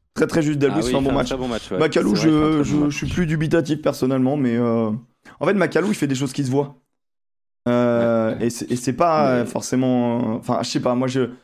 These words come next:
Speaker 1: peut-être que je, peut-être que je l'ai dans le viseur, hein, mais, euh, en vrai, je,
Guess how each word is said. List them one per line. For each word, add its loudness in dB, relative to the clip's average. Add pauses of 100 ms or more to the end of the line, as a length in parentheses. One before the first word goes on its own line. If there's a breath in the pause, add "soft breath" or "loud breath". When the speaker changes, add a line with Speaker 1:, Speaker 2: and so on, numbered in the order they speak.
(360 loud breath)
Speaker 1:
peut-être 0
que 0
je, 0
peut-être -2
que 2
je 2
l'ai 4
dans 2
le -2
viseur, 0
hein, 2
mais, 2
euh, 2
en -2
vrai, 2
je, 0